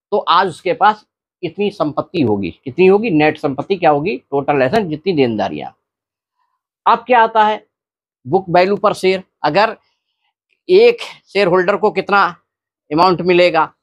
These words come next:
वो इससे पता लगता है। क्या होता है कि बुक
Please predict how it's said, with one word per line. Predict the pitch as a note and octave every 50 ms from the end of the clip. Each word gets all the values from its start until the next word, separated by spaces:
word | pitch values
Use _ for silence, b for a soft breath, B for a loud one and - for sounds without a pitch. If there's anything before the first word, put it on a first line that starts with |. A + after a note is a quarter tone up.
| _ _ D3
वो | E3+ G3+ G3+
इससे | E3 D3 - _ C3 C3
पता | - C#3 C3 C#3
लगता | C3 B2+ - _ C3 A#2+ A2+
है। | A2
क्या | - C#3+ C#3+ C3+
होता | C3+ C#3 - D#3+ E3
है | G3+ A#3 A#3
कि | - _ _ _ _ _ _ _ _ _ _ _ _ _ _ - G3+ A3+ A#3+ - - -
बुक | C3 A2+ G#2 B2+ F#3+ A3+ A3+ - _ - - -